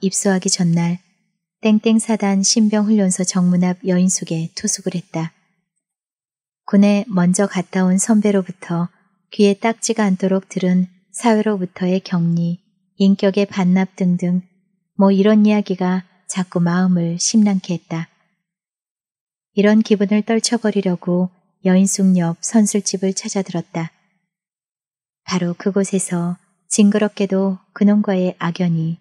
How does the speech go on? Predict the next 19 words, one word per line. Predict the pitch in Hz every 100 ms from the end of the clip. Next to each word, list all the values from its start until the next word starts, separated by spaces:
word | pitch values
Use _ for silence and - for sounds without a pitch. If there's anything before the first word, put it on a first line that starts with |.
| -
시작된 | - 202 - 180 180
셈이다. | - 175 175 160 - _ _ _ _ _ _ _ _
깡마른 | 214 208 208 202 202
체구에 | - 208 190 180 175 175
검게 | - 196 190 208
물들인 | 190 185 185 185 196
군복을 | 196 202 196 196 180
걸치고 | 180 175 - 185 170 165 - _ _ _ _ _
빡빡머리에 | 220 - 220 214 202 196 196 202 -
하관이 | - 240 214 202
뾰족한 | - 214 196 185 - 175 175
턱, | - 165 160 _ _ _ _
검게 | - 196 185 196
탄 | 185 - 185
얼굴, | 170 165 175 170 - _ _ _ _ _
그러나 | - 185 175 175
눈만은 | 180 190 196 190 196 196
반짝반짝 | - 190 214 208 196 190 185 180
빛나는 | - 190 185 170 175